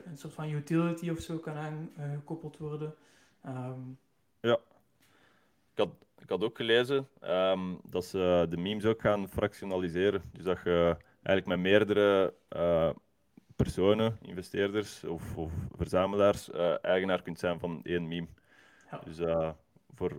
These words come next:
Speaker 2: voor de mensen die niet, niet weten wat, hoe dat,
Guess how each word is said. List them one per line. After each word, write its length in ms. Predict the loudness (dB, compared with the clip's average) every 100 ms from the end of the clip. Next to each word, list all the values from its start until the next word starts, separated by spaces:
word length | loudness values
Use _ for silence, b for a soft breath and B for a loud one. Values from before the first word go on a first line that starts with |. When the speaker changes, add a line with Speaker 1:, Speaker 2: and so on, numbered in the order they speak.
| -6
Speaker 2:
voor 100 | -4
de 80 |
mensen 320 | -2 -4 -6 -8
die 120 | -4
niet, 300 | -4 -4 -6
niet 180 | _ -6
weten 240 | -6 -4 -4
wat, 380 | -4 -6 -20 -12
hoe 100 | -8
dat, 360 | -8 -8 -20